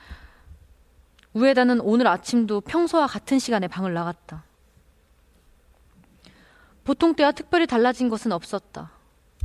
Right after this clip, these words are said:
다만 우에다를 직접 본 것은 아니고 외출하는 기척을 느끼고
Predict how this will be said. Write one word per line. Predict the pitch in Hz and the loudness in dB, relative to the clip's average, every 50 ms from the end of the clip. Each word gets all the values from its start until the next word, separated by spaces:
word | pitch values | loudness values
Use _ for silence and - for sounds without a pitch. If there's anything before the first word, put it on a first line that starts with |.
| - - - - - - _ _ _ | -10 -10 -18 -20 -20 -20 _ _ _
다만 | - 220 226 240 220 | 0 0 2 2 2
우에다를 | 202 214 247 254 240 233 240 233 | 2 2 2 2 2 0 0 -2
직접 | - - - - 180 - - | -4 -8 -6 -6 -6 -6 -4
본 | - 208 208 208 | -6 -6 -4 -4
것은 | 226 233 - - 202 | -4 -6 -6 -6 -6
아니고 | 165 170 196 202 180 175 180 180 170 - _ - - - - _ _ _ _ _ _ _ _ | -6 -6 -6 -10 -12 -14 -16 -16 -16 -18 _ -20 -20 -20 -20 _ _ _ _ _ _ _ _
외출하는 | 220 240 - - 294 277 269 262 262 | -2 -2 -2 0 0 2 2 2 0
기척을 | - - - - 247 226 226 208 | -2 -6 -6 -4 -4 -2 -2 -4
느끼고 | 208 - - 208 185 202 208 202 | -6 -8 -10 -10 -8 -6 -8 -8